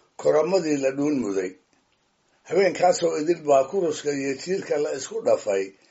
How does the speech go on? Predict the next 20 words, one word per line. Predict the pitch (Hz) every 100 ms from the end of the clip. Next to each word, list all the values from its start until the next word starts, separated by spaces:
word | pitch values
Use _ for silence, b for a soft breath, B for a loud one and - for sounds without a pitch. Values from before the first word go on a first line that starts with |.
| b b
ay | 139 147
gaajada | 147 147 147 202 151
ku | 165
reebayaan. | 143 147 139 120 107 98 82 _ _ _ b b b b
Habeenkaas | 175 208 170 175 180 175
oo | 170
idil | 156 170 156 147
bay | 135
caanaha | 135 131 156 175 151 127
haleeladana | 139 139 160 165 139 135 139
intay | 139 175 170
isa | 135 160
soo | - 175
ag | 175 180 180
dhigaan, | 151 170 127 87 - b b b b
magowsi | 139 139 170 220 - 180
iyo | 156 156
qurquraba | 156 143 139 165 175 147
kaga | 127 151 170 151
haagaanoo | 135 139 143 160 170 143 -